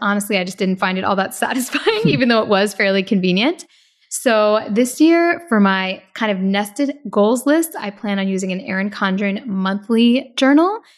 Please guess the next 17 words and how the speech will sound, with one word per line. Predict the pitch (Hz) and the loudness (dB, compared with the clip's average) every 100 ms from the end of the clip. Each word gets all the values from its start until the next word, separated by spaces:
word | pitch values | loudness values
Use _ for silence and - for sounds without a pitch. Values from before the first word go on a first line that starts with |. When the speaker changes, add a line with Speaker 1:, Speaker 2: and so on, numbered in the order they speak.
| _ _ _ _ - | _ _ _ _ -6
Speaker 1:
This | 202 220 | -4 -2
is | 214 | -2
a | |
great | 185 - 190 185 190 | -4 -8 -4 -2 -2
product. | 208 190 185 | -4 -2 -4
Their | 202 185 _ | -6 -10 _
Erin | - 240 | -2 0
Condren | 233 208 196 185 | 0 -2 0 -2
paper | 190 190 185 | -2 -2 -4
is | 175 | -6
always | - 196 196 - | -6 -6 -6 -4
luscious | 202 208 269 262 | -4 -2 -2 -2
and | - 214 | -2 -2
amazing, | 190 185 185 190 185 | 0 0 -2 -4 -4
and | 214 | -4
it | 190 | -4
has | 170 185 185 180 | -4 -6 -6 -10